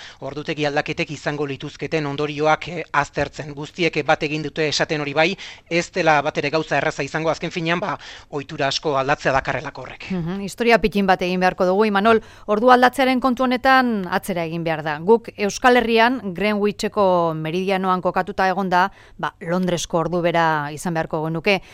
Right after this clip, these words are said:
Speaker 2: Baina orain hirurogeita hamar urte, naziak tarteko atzeratu arazu egin zuten ordutegia, eta Frankok ere bide horri aldatu, eh, heldu zion, ezta?
Speaker 1: Mila bederatzen da berrogeigarren urteraino egingo dugu atzera, eta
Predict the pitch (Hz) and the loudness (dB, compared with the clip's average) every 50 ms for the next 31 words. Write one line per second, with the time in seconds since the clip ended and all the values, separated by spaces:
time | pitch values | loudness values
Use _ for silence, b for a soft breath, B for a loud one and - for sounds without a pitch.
0 | B B - 208 208 214 220 226 262 277 285 - 233 220 233 262 262 277 262 247 | B B -2 0 4 4 4 6 4 2 2 -2 -2 0 2 6 6 6 6 6
1 | 247 247 - - 247 233 233 226 226 233 226 220 220 202 190 - - 175 151 139 | 2 0 2 2 2 4 4 4 4 4 4 4 2 0 -2 -4 -6 -6 -6 -6
2 | 143 160 190 226 233 - - 262 240 233 233 - - 226 226 233 - 240 214 - | -6 -2 -2 -2 -2 -2 0 0 0 0 0 0 0 2 2 2 0 -4 -6 -2
3 | - 196 175 165 165 - - 262 247 233 220 220 - 202 185 175 190 185 - - | 0 2 2 2 0 0 0 2 2 2 2 2 2 0 2 2 0 -2 -4 -8
4 | 180 175 175 180 175 - 190 - - 190 180 180 - 180 180 180 226 226 - 247 | -6 -4 -4 -6 -6 -6 -6 -4 -2 -2 -2 -4 -4 -4 -2 -2 -2 -2 -2 -2
5 | 226 226 233 240 269 302 311 B B B B B 214 - 190 185 - - - 240 | 0 2 4 4 4 4 2 B B B B B -4 -4 -4 -2 2 4 4 4
6 | 247 - 262 233 - 247 269 294 285 247 202 185 180 175 185 233 220 220 196 180 | 6 4 4 4 4 4 4 4 4 4 4 2 0 0 2 4 6 6 6 6
7 | 165 160 147 135 143 151 160 165 170 - - 170 170 165 160 156 156 - 180 170 | 4 0 -6 -8 -6 -4 -2 -2 -2 -2 -4 -6 -6 -6 -6 -8 -6 -4 -4 -4
8 | 165 160 160 165 165 196 185 - - 139 131 135 - - - 240 233 - - - | -4 -4 -6 -4 -4 -4 -4 -4 -10 -12 -14 -14 -4 0 2 2 2 0 -6 -8
9 | 175 165 175 180 165 180 175 165 160 160 165 175 170 175 - 220 190 175 160 160 | -4 -2 -2 2 4 6 6 8 6 6 4 4 4 2 2 0 0 2 4 4
10 | 160 170 175 180 170 160 160 165 156 156 156 156 - 196 180 175 175 170 165 160 | 4 4 4 4 4 4 4 4 2 -2 -4 -4 -2 2 2 2 2 2 0 -2
11 | 180 185 175 175 175 185 196 185 190 190 185 - - 202 208 226 220 - - 151 | -2 0 0 2 2 0 2 2 2 2 2 2 2 4 6 6 6 6 4 2
12 | 143 151 | 2 0